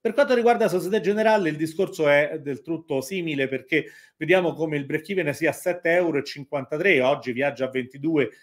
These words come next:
euro e ventitré. Il minimo degli ultimi venticinque anni è stato fatto sempre nel duemilaventi a undici euro e trentuno, barriera, break-even a sette e cinquantatré, anche in questo caso c'è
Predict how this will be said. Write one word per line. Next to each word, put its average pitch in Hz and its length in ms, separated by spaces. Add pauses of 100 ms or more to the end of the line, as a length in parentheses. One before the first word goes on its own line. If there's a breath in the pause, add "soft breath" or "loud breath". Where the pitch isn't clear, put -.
(180 loud breath)
euro 156 460
e 147 120
ventitré. 139 640
Il 156 240
minimo 165 600
degli 127 280
ultimi 180 260
venticinque 156 560
anni 165 220
è 120 40
stato 123 260
fatto - 420 (220 soft breath)
sempre 202 500
nel 165 160
duemilaventi 160 880
a 143 160
undici 180 480
euro 151 300
e 135 80
trentuno, 139 680 (340)
barriera, 139 560
break-even 135 600
a 131 40
sette 165 340
e 147 40
cinquantatré, 151 840 (180 loud breath)
anche 160 280
in 156 100
questo 156 260
caso 135 340
c'è 135 340